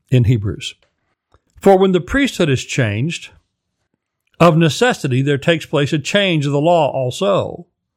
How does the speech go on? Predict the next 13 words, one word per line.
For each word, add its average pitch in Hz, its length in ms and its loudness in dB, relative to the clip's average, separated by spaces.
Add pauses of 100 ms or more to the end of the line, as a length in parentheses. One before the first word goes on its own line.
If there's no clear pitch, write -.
(800)
For 196 180 4
the 180 140 4
one 202 460 0
concerning 190 540 0
whom 185 200 2
these 170 240 0
things 170 280 -2
were 151 100 0
spoken 147 640 -2 (600)
belongs 180 440 2
to 170 120 -2
another 139 240 -2
tribe, 123 640 -2